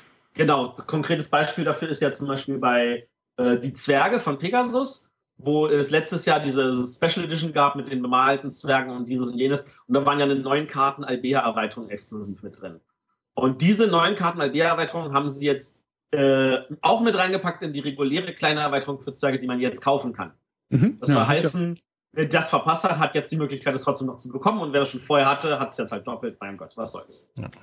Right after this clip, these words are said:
Speaker 3: Aber da sind wir ja schon eigentlich direkt bei unserem nächsten Punkt. Wie komme ich überhaupt an die Dinger ran?
Speaker 1: Da, nee, ich wollte, wollte für den Punkt davor, also
Speaker 3: Okay.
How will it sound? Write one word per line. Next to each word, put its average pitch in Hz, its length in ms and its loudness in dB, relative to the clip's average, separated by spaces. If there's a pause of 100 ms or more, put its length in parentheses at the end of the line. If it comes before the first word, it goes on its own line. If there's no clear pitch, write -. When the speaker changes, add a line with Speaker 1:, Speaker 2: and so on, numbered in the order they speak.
(800)
Speaker 3:
Aber 107 160 -2
da 120 100 2
sind 143 140 0
wir 139 80 6
ja 131 80 4
schon 127 500 -2 (140)
eigentlich 123 300 0
direkt 123 240 2
bei 131 80 -2
unserem 113 260 0
nächsten 131 520 -2
Punkt. 131 420 -2 (520)
Wie 120 180 0
komme 135 240 0
ich 123 80 -4
überhaupt 120 400 0
an 110 80 0
die 110 100 0
Dinger 107 240 2
ran? 90 360 -2 (1300)
Speaker 1:
Da, 185 300 4
nee, 220 200 0
ich 190 140 -2
wollte, 220 220 2 (140)
wollte 247 160 0
für 254 80 -2
den 220 100 -6 (100)
Punkt 240 200 -2
davor, 196 440 2
also 139 320 2
Speaker 3:
Okay. - 280 0